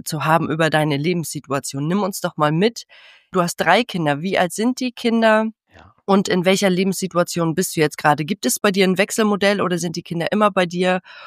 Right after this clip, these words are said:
Speaker 1: Und ja, wie sieht so euer Alltag aus?
Speaker 2: Ja, gerne. Ja, also meine Kinder, äh, wie du eben schon sagtest, ich habe drei, äh, zwei Mädels und ein Junge.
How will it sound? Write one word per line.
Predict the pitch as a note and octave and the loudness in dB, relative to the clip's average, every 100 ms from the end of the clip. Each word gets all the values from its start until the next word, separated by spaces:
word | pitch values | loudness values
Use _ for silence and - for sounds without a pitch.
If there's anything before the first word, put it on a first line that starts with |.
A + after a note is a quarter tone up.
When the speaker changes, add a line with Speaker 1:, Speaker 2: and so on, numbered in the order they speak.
| - _ | -20 _
Speaker 1:
Und | - E3+ E3+ | -2 0 0
ja, | D#3 B2+ | 0 -2
wie | C#3+ B3 | 0 0
sieht | C4 A#3+ | 0 0
so | F#3+ | 2
euer | F#3+ F3+ | 4 4
Alltag | C#3 - C3 - | 2 0 -8 -8
aus? | C#2+ - - _ _ _ _ - | -10 -10 -14 _ _ _ _ -4
Speaker 2:
Ja, | E2+ F#2+ _ - | -4 -4 _ -6
gerne. | E2 D#2+ D#2+ | -2 -2 -4
Ja, | - A#2 C3+ | 0 2 4
also | - G#2+ F#2 | 4 2 2
meine | F#2 | 0
Kinder, | - C#3 C3+ C3 C3 A#2 - - | -2 0 2 2 -2 -4 -10 -6
äh, | A#2 G#2+ G2+ G#2 G2 | -2 0 2 0 -2
wie | G#2 | -4
du | G#2+ | -4
eben | - G#2+ | -4 -6
schon | G#2 G#2+ | -6 -4
sagtest, | G2 - G2 - | -4 -4 -8 -6
ich | - | -4
habe | E2+ | -4
drei, | E2 D#2+ G2+ D3 F#3+ - - | -2 0 2 2 0 -2 -10
äh, | G2+ F#2+ F#2 | -6 -4 -4
zwei | - - - F2+ F2+ F2+ | -6 -10 -2 0 2 0
Mädels | F#2 F#2 F2+ - | 0 0 0 -2
und | |
ein | - F2 | -8 -4
Junge. | G#2 D3 D3+ | -2 2 2